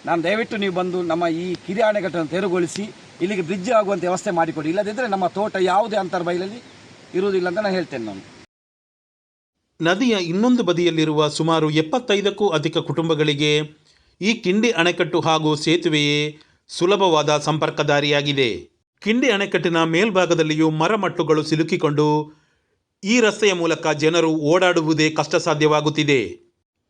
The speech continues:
Speaker 2: ಶಾಲಾ ಮಕ್ಕಳು ಪ್ರತಿನಿತ್ಯ ಡೈರಿಗಳಿಗೆ ಹಾಲು ಹಾಕುವವರು ಇದೇ ರಸ್ತೆಯನ್ನು ಅವಲಂಬಿಸಿ ಓಡಾಡಬೇಕಾಗಿದೆ. ಇದೀಗ ಕಿಂಡಿ ಅಣೆಕಟ್ಟಿನ ಒಂದು ಬದಿಯು ದುರ್ಬಲಗೊಂಡಂತೆ ಕಾಣುತ್ತಿದ್ದು,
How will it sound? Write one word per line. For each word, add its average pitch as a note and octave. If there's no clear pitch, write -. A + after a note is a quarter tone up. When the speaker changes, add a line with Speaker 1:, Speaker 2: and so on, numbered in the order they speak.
Speaker 2:
ಶಾಲಾ A3+
ಮಕ್ಕಳು E3+
ಪ್ರತಿನಿತ್ಯ F3
ಡೈರಿಗಳಿಗೆ D#3+
ಹಾಲು E3+
ಹಾಕುವವರು D#3+
ಇದೇ A3+
ರಸ್ತೆಯನ್ನು D#3+
ಅವಲಂಬಿಸಿ D#3
ಓಡಾಡಬೇಕಾಗಿದೆ. D3+
ಇದೀಗ G#3+
ಕಿಂಡಿ G3+
ಅಣೆಕಟ್ಟಿನ F#3
ಒಂದು F3
ಬದಿಯು E3
ದುರ್ಬಲಗೊಂಡಂತೆ F3
ಕಾಣುತ್ತಿದ್ದು, D#3